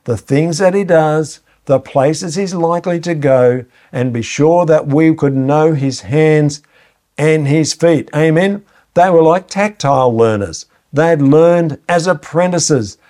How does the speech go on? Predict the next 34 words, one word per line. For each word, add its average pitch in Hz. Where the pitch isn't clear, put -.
They 143
knew 160
his 151
coming 165
and 165
going 151
and 151
doing. 165
They 190
were 226
familiar 127
with 117
his 117
hands 127
and 120
feet, 143
and 123
I'm 139
encouraging 135
you 151
to 131
be 110
familiar 120
with 113
his 110
hands 120
and 107
feet. 104
And 165
also, 135
he 220
had 175
in 165
him 131